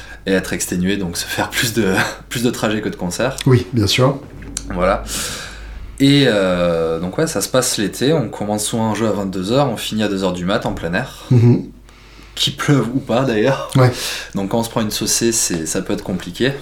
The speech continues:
Speaker 1: Mais bon, généralement il fait beau. Et, euh, et voilà, donc très souvent c'est, euh, c'est le moment de, de faire de l'argent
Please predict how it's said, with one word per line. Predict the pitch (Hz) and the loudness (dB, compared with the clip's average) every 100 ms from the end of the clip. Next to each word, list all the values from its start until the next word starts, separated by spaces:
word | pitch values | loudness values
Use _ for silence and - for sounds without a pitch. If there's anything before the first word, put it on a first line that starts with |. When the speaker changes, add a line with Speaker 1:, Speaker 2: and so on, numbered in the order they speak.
| - - - - - - - - - - - - | -14 -18 -18 -20 -20 -20 -20 -20 -20 -20 -10 -4
Speaker 1:
Mais | |
bon, | 101 87 | -2 -2
généralement | 92 95 107 120 | 0 2 2 0
il | |
fait | - 92 | -2 -4
beau. | 101 139 - - - - - - - - - - - - - 101 | -4 -6 -12 -20 -20 -18 -16 -16 -16 -16 -18 -20 -20 -20 -6 0
Et, | 110 107 | 2 4
euh, | 98 90 87 82 82 80 | 4 2 2 2 0 -2
et | 110 | 0
voilà, | 104 95 | 2 2
donc | 104 90 - | 0 -6 -4
très | - | -2
souvent | 120 123 113 127 | 0 -2 0 2
c'est, | 139 - 113 | 2 2 2
euh, | 107 98 87 82 78 73 53 - - - - - | 2 2 2 0 -2 -4 -6 -10 -12 -14 -18 -12
c'est | - 104 | -8 -4
le | 98 | -2
moment | 92 98 | 0 0
de, | 95 85 82 80 | 0 -4 -4 -6
de | 87 | -4
faire | - 104 | 0 0
de | 95 | 0
l'argent | 90 98 | -2 -4